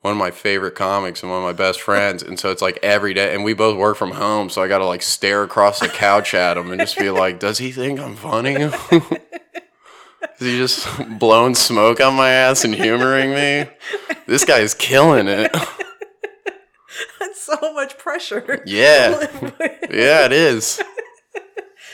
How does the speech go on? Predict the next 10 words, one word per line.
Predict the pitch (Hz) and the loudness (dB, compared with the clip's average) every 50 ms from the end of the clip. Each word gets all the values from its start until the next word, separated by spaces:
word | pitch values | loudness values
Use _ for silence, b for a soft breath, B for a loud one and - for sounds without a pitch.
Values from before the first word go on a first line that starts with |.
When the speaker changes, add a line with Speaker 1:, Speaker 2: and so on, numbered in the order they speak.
| B 339 | B -20
Speaker 2:
<laughs> | B _ - - - | B _ -14 -4 -2
Oh, | 320 269 240 240 233 214 | -2 -2 0 0 0 0
man. | 202 208 220 220 208 185 185 180 B B B B B B B - | -2 -4 -4 -4 -4 -6 -6 -10 B B B B B B B -4
<laughs> | - 247 247 - - - - - - 262 233 311 302 B B B B B B B B _ _ | -4 -4 -4 -4 -10 -16 -18 -10 -8 -8 -8 -8 -10 B B B B B B B B _ _
Uh, | 247 247 254 254 262 254 247 233 220 196 - - _ - | -6 -4 -2 -2 0 2 2 2 2 0 -4 -16 _ -6
okay. | 254 233 233 233 208 175 170 165 - _ _ _ _ _ _ | -6 -4 -2 0 -2 -2 -2 -8 -14 _ _ _ _ _ _
So, | - - 277 262 254 240 233 226 214 - - - _ _ _ _ _ _ _ | -14 -2 -2 0 2 2 2 0 0 -2 -8 -16 _ _ _ _ _ _ _
what | 220 208 254 277 277 | -4 2 2 2 2
was | 294 311 269 269 | 0 -6 -8 -6
your | 277 269 254 247 233 226 214 196 - | -4 -4 -2 -2 -2 -4 -4 -6 -10